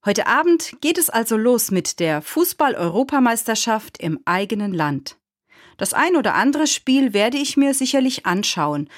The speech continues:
werde mitfiebern, fluchen und hoffentlich auch jubeln.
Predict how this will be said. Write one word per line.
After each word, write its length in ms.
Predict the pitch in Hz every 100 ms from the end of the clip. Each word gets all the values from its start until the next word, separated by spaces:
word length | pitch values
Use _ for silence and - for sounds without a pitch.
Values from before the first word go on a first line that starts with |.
| - -
werde 220 | 156 151
mitfiebern, 580 | 196 214 - 190 180 170
fluchen 580 | - 254 294 269 247 220 - _
und 220 | 156 151
hoffentlich 500 | 214 277 269 247 -
auch 220 | 196 190 196
jubeln. 600 | 233 269 170 135 143